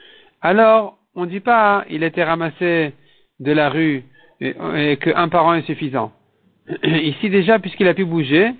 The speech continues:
et qu'il n'a pas été trouvé à l'endroit exactement où il a été posé, alors, Tsarir Shnei Edim, il nous faut déjà les deux témoins, Ve'aviv Imo Ki Shnei Edim Hen, et les deux parents, ils peuvent être considérés comme deux témoins, on va les croire qu'il est kasher.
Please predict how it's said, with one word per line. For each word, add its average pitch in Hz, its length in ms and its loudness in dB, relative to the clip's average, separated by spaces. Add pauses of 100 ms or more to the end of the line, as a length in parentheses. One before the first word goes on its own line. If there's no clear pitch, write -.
(340)
et 143 100 -4
qu'il 165 360 -4
n'a 160 140 0
pas 208 160 2
été 202 180 0
trouvé 185 300 -2
à 165 80 4
l'endroit 160 360 0
exactement 160 480 -2
où 151 60 0
il 143 80 2
a 143 40 2
été 139 160 -2
posé, 135 420 2 (580)
alors, 214 460 4 (200)
Tsarir 202 280 -2
Shnei 202 260 -2
Edim, 170 240 -2 (100)
il 175 80 -6
nous 185 80 -4
faut 202 140 -2
déjà 180 240 0
les 160 100 0
deux 165 120 0
témoins, 147 520 0 (440)
Ve'aviv 160 300 0
Imo 180 240 2
Ki 190 140 -4
Shnei 147 240 0
Edim 175 220 0
Hen, 220 240 2
et 190 160 2
les 170 100 4
deux 170 120 0
parents, 170 240 2
ils 202 80 0
peuvent 175 160 0
être 170 100 -2
considérés 165 400 -2
comme 165 160 -2
deux 160 100 2
témoins, 156 460 2
on 160 120 -2
va 156 120 2
les 147 100 2
croire 190 280 0
qu'il 160 120 0
est 147 60 0
kasher. 135 320 -2